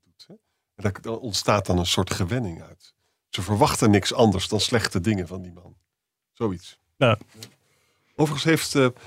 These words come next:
Speaker 1: die baas van Lazzarini, de baas van unrwa, ik zoek altijd een beetje naar comparatieve cijfers, hè. In Gaza zijn in de afgelopen vier maanden meer kinderen,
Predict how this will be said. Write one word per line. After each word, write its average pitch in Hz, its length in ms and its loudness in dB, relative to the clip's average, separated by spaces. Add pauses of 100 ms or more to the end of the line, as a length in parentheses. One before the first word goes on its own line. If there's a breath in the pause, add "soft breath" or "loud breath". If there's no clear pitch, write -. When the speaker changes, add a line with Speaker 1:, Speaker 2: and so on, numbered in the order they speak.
(200 loud breath)
Speaker 1:
die 120 180 -14
baas 175 380 4
van 120 280 4
Lazzarini, 135 640 2
de 117 100 4
baas 139 280 4
van 117 220 0
unrwa, 139 520 4
ik 107 140 -16
zoek - 240 -8
altijd 165 240 -6
een 113 60 -4
beetje 117 220 0
naar 104 120 -4
comparatieve 123 680 -4
cijfers, 90 520 -4
hè. 175 80 -8 (680 soft breath)
In 113 140 -6
Gaza 175 440 4
zijn 135 280 2
in 123 120 0
de 110 140 -8 (180)
afgelopen 185 500 2
vier 131 340 -10
maanden 95 420 -8 (300)
meer 165 400 0
kinderen, 139 540 0